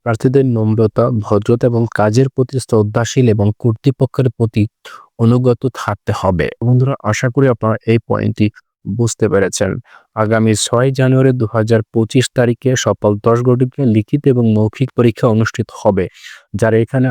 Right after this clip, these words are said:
আবেদন করবেন, আবেদনের পরে কিন্তু তাদের মোবাইলে বা কোনো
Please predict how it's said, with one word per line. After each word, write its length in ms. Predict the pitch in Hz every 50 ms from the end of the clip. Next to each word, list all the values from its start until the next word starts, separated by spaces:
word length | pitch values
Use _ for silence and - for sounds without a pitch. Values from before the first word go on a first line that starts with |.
| 113
আবেদন 320 | 110 113 117 127 131 127 127 131 -
করবেন, 300 | - 127 123 123 135 143 156 165 - -
আবেদনের 500 | 110 107 110 110 113 117 110 110 110 110 -
পরে 180 | - 107 107 120
কিন্তু 200 | 113 - 131 139 135 -
তাদের 240 | 120 110 110 117 113 113 113
মোবাইলে 380 | 113 113 117 127 143 147 160 156
বা 100 | 147 131
কোনো 200 | 120 - 113 113